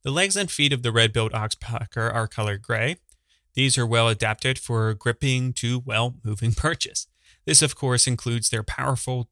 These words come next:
toes and sharp nails. All perfect for doing the thing, well, uh, it's kind of their thing, which is hitching a ride on different mammals that live in this region. Now, besides doing this for free rides, they are riding these animals a lot because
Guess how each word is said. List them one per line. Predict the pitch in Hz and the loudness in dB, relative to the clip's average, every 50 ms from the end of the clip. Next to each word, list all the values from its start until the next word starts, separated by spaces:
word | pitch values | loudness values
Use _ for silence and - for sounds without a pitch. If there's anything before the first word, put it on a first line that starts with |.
| - | -8
toes | - - 123 110 107 107 110 107 107 - - | -6 -2 0 0 0 0 0 -2 -2 -2 -2
and | 117 110 107 | -2 0 0
sharp | - - - 110 107 104 - - _ _ - | 0 0 0 -2 -6 -6 -10 -16 _ _ 0
nails. | 185 175 - - - - - _ _ _ _ _ _ _ _ _ _ - | 0 0 0 -2 -8 -14 -14 _ _ _ _ _ _ _ _ _ _ -4
All | - 151 196 220 | -2 -2 -2 -2
perfect | 214 - - 156 147 - - 175 - | -4 -4 -2 -2 -2 -2 -4 -10 -8
for | - 143 147 | -6 -6 -6
doing | 139 - - 113 113 120 131 | -6 -4 -4 -2 0 0 0
the | 135 | -2
thing, | 135 - - 113 123 123 104 | 0 2 4 4 4 4 0
well, | 101 101 104 110 117 - - - | 0 0 0 0 -2 -6 -10 -14
uh, | - - - _ _ - - | -14 -14 -14 _ _ -20 -14
it's | - - 110 120 - - _ _ - | -10 -8 -8 -8 -8 -8 _ _ -12
kind | - 104 104 107 | -8 -6 -4 -4
of | 107 107 - | -4 -2 0
their | - 110 110 107 | 0 2 2 0
thing, | - - - 208 196 175 170 151 | -2 -2 -2 0 0 0 0 0
which | 135 139 135 - | 0 0 0 0
is | 143 135 - - - - | 0 0 0 0 2 0
hitching | 160 - - 175 180 | 2 2 0 -2 -4
a | 180 156 | -6 -6
ride | 123 - - 117 113 113 | -8 -8 -6 -6 -4 -4
on | 113 113 110 | -2 -2 0
different | 107 117 120 - - 151 147 - | 0 0 0 0 -2 -6 -6 -6
mammals | 107 104 101 98 104 110 117 120 - - _ _ _ _ | -6 -6 -4 -4 -4 -4 -4 -4 -6 -10 _ _ _ _
that | - 113 117 | -2 0 0
live | 113 107 98 101 | 2 0 2 2
in | 104 | 0
this | 107 117 120 - | 0 0 0 0
region. | 147 175 180 131 - - _ _ _ _ - - _ _ _ _ _ _ _ - | 0 0 -2 -2 -4 -6 _ _ _ _ -20 -20 _ _ _ _ _ _ _ -2
Now, | 143 139 139 | 0 0 2
besides | 139 147 - - 208 226 208 - | 2 4 4 4 2 2 0 0
doing | - 156 147 147 147 | 0 0 0 0 2
this | 139 135 127 - | 2 2 2 2
for | - - 107 | 0 -2 -6
free | - - 113 104 98 | -6 -6 -6 -6 -4
rides, | 98 110 131 160 180 180 180 180 - - - | -4 -4 -4 -4 -4 -6 -6 -4 -6 -6 -6
they | - 123 131 143 147 - - _ _ - | -4 0 2 2 2 2 -2 _ _ -6
are | 151 156 170 185 170 | -2 0 0 0 0
riding | 151 139 143 139 139 139 131 | 0 0 0 0 0 0 0
these | 123 123 120 117 | 0 0 0 0
animals | 110 107 104 110 110 113 113 123 131 131 131 123 - | -2 -2 -2 -2 -4 -4 -4 -4 -6 -6 -8 -8 -8
a | 117 | -8
lot | 107 107 110 110 127 139 - | -6 -6 -6 -6 -8 -8 -8
because | - 120 - - - 135 113 117 123 117 | -8 -8 -8 -4 -2 0 0 0 0 -2